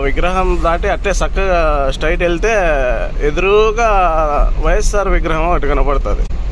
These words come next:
అంత దూరం పోకుండా మనం ఆ, ఆ రైట్ తీసుకోవాలి ఆ ఊర్లోనే. అక్కడ రైట్ తీసుకొని స్ట్రైట్ వెళ్తే రాముల-, రాములవారి గుడి వస్తుంది. గుడి దాని అసలు స్ట్రైట్ వెళ్తే ఒక జంక్షన్ వస్తుంది, అక్కడ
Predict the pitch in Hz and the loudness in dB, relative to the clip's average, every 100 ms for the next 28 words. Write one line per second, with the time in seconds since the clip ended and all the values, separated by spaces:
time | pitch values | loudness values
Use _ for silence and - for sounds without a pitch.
0 | 123 143 156 180 196 180 175 190 190 190 | -2 0 0 0 0 0 0 0 0 0
1 | 185 180 170 160 151 147 139 135 143 - | 0 2 0 0 0 0 0 0 0 0
2 | - 143 143 143 139 139 131 151 202 165 | 0 0 2 2 2 0 0 -2 -2 -2
3 | 175 - 165 143 135 131 143 147 139 120 | -2 0 0 0 0 0 0 0 0 -2
4 | - - - - - - 139 143 156 170 | -2 -2 -2 0 0 0 0 0 -2 -2
5 | 160 185 175 208 - 165 175 185 175 165 | 0 0 2 0 0 0 0 0 0 0
6 | 214 208 170 143 135 - - - - - | 0 0 0 -2 -2 -2 -2 -2 -2 -2
7 | 135 147 180 180 160 147 139 160 185 190 | 0 0 2 0 0 -2 0 0 2 0
8 | 185 156 170 165 - 151 170 160 156 170 | 0 0 0 0 0 0 0 0 0 0
9 | 175 175 180 180 160 139 156 165 175 185 | 0 0 0 0 -2 -2 0 0 -2 -2
10 | 170 208 214 175 143 131 127 - - - | -2 -2 0 0 0 0 0 -2 -2 -4
11 | - - 151 - 151 - 170 156 - 123 | -4 -4 -4 -2 -2 0 0 0 0 0
12 | 113 110 - - - - 143 - | 0 0 0 -2 -2 -2 -2 0